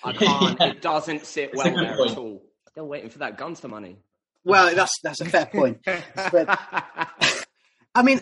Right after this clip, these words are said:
Speaker 3: I think, having said that, I think we signed McClue for something like twenty-five thousand pounds, didn't we? It was something
Speaker 1: Bromley,
Speaker 3: ridiculous.
Speaker 1: wasn't it?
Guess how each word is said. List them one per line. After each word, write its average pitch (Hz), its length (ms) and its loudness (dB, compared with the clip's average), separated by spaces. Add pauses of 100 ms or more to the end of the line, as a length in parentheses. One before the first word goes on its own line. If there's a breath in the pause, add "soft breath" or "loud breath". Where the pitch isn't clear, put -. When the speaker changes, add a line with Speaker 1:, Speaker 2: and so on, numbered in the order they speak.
(100)
Speaker 3:
I 254 120 4
think, 349 240 2 (160)
having 277 280 0
said 269 160 0
that, 220 60 -2
I 220 60 -4
think 294 160 -2
we 254 80 2
signed 277 280 -4
McClue 147 300 -8
for 117 60 -14
something 160 180 -6
like 131 140 -8
twenty-five 151 500 -2
thousand 131 360 -4
pounds, 120 380 -4
didn't 143 200 -6
we? - 80 -20
It 110 80 -12
was 135 280 -12
something 190 280 0
Speaker 1:
Bromley, 156 240 0
Speaker 3:
ridiculous. 127 300 -4
Speaker 1:
wasn't 147 160 -8
it? 98 220 -12